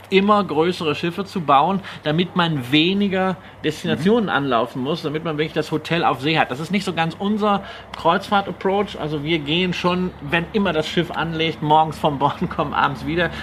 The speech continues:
Speaker 1: Das Pennen und die paar Seetage reichen uns an Bord. Aber, ähm, das Wachstum liegt natürlich daran, Hotels auf See. Und da hat Royal Caribbean die größten Hotels, die größten Schiffe der Welt, Oasis of the Seas, Allure of the Seas,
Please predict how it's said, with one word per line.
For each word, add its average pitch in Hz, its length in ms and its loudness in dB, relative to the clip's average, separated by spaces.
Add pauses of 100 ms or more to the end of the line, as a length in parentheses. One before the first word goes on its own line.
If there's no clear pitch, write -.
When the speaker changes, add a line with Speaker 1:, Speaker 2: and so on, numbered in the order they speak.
(120)
Speaker 1:
Das 151 160 -4
Pennen 165 320 -2
und 143 120 -4
die 139 100 -2
paar 139 240 2
Seetage 139 560 0
reichen 151 300 0
uns - 220 -8
an 135 200 -6
Bord. 123 320 4
Aber, 147 260 2 (320)
ähm, 143 200 -4
das 147 220 2
Wachstum 170 380 0
liegt 160 220 -2
natürlich 139 360 -2
daran, 131 280 2 (260)
Hotels 135 580 2
auf 117 240 -2
See. 117 260 0
Und 113 180 -6
da 147 220 4
hat 175 160 2
Royal 165 220 4
Caribbean 165 460 -2
die 143 140 -6
größten 160 540 2
Hotels, 185 400 -4
die 156 100 -6
größten 165 480 -2
Schiffe 180 340 -4
der 156 180 0
Welt, 147 280 2
Oasis 147 440 -4
of 151 140 -2
the 151 100 -4
Seas, 143 440 -4
Allure 139 340 0
of 127 140 -2
the 131 80 -8
Seas, 135 420 -6